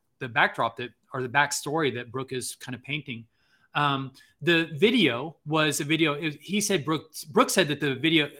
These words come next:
the song appeared in a video, but it was not just a video. It was, like, the seminal, uh, rollerblading video, the most, probably the most influential, most impactful video from the very early days of rollerblading. And this was the video where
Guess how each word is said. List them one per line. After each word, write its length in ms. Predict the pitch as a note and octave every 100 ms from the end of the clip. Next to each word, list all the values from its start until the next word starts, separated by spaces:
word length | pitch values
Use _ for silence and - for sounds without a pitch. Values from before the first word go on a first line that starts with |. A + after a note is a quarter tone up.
| -
the 200 | D3 B2+ -
song 600 | - - B3 A#3+ E3+ D#3
appeared 300 | - F#3 D#3
in 120 | C#3+
a 40 |
video, 320 | B2+ C#3+ A#2+ B2
but 140 | C#3
it 40 |
was 120 | E3+ F3+
not 140 | A#3+
just 180 | G#3 - F3+
a 140 | D3+
video. 320 | B2+ B2 A#2
It 60 | C#3
was, 200 | E3 -
like, 180 | D#3+ B2+
the 200 | F3 F#3
seminal, 720 | - E3 C#3+ C#3 C3 B2 B2 _ _ D3
uh, 140 | C3+
rollerblading 600 | B2 C#3 C#3 C3+ B2+ B2
video, 320 | A#2+ A#2 A#2 A#2
the 120 | D#3
most, 400 | D#3+ D#3 - -
probably 280 | E3 E3 D3
the 120 | D3
most 260 | D3 C#3 D3
influential, 720 | C3+ C#3 C3 B2 C3 B2+ - _ - _
most 260 | D3 F3 -
impactful 680 | D#3+ C#3+ C#3 - C3 B2+ - _ _ _ -
video 300 | C#3+ C#3 B2+
from 180 | C3+ B2+
the 40 |
very 260 | B2 C3+ C#3
early 240 | C3+ B2+ B2+
days 260 | B2 A2+
of 80 | A#2+
rollerblading. 540 | A#2 A#2 A2 B2 - _ _ - _
And 100 | C3+
this 140 | D3+ -
was 140 | F3
the 100 | F#3
video 320 | D#3 D3+ D3
where 340 | C3+ C3+ B2+